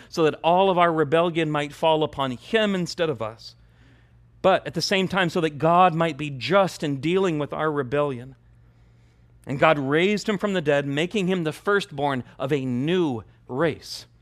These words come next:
a new race of people raised from the dead. Just as Moses went through his own exodus, Jesus goes through his own exodus, bringing his disciples with him. Well, this is the first piece here.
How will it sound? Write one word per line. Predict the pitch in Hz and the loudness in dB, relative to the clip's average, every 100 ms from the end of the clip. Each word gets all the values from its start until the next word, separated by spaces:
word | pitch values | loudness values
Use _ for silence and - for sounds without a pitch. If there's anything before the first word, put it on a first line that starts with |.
| _ - _ | _ -20 _
a | 139 | -6
new | 139 160 196 190 | -2 2 2 0
race | 156 170 175 - | 0 -2 -2 -4
of | 160 | -10
people | - 165 143 120 - - | -6 -6 -4 -6 -6 -12
raised | 131 170 185 170 143 | -2 2 4 2 -2
from | - 143 | -6 -6
the | 139 | -4
dead. | 135 127 123 139 _ _ _ _ _ _ _ _ _ _ _ | -6 -6 -10 -20 _ _ _ _ _ _ _ _ _ _ _
Just | - 139 | -8 -6
as | 165 | -4
Moses | 160 165 180 175 190 - | 0 2 2 2 -2 0
went | 170 175 | -4 -4
through | 170 | -4
his | 165 | -2
own | 180 180 | 0 -2
exodus, | 147 151 - 151 143 - - - - | -4 -6 -2 0 0 -6 -20 -20 -12
Jesus | 113 165 185 160 160 | 0 2 2 -2 -6
goes | - 175 160 | -2 0 0
through | - 143 | -4 0
his | 196 196 | 0 2
own | 185 175 - | -2 -2 -8
exodus, | 170 - 160 135 | -10 -6 -6 -6
bringing | 123 117 160 185 180 | -8 -6 -4 -4 -4
his | 180 165 | -4 -6
disciples | 175 - 160 147 156 117 | -10 -4 -4 -4 -12 -12
with | 107 | -16
him. | - - _ _ _ _ _ _ _ _ _ _ _ _ _ _ _ _ _ - | -16 -20 _ _ _ _ _ _ _ _ _ _ _ _ _ _ _ _ _ -6
Well, | |
this | 139 156 | -4 -4
is | 151 | -6
the | 156 | -6
first | - 156 139 - | -4 -2 -4 -6
piece | 156 135 - | -4 -4 -4
here. | 113 110 | -6 -6